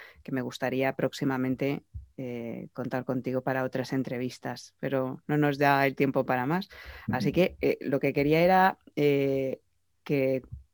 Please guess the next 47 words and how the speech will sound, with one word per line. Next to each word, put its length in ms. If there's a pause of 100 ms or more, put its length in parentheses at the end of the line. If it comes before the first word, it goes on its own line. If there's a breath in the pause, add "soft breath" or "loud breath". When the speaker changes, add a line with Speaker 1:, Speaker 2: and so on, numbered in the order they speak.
(120)
Speaker 1:
contarás 400
a 40
los 200
oyentes 520
cómo 400
contactar 520
contigo. 540
Creo 260
que 80
ahora 260
vas 220
a 120
empezar 380
a 60
venir 240
a 80
Madrid 280
también 340
a 60
pasar 280
consulta 580
y 100
eso 140
es 140
buena 240
noticia. 500 (1600 soft breath)
Speaker 2:
Sí, 380
yo 100
tengo, 460
mm, 380
varias 420
formas. 360
Trabajo 440
en 80
centros 340
médicos 400
por 140
aquí 180
en 60
la 100
Costa 300
del 160
Sol, 500
en 100
Gibraltar, 840
en 140
Melilla. 600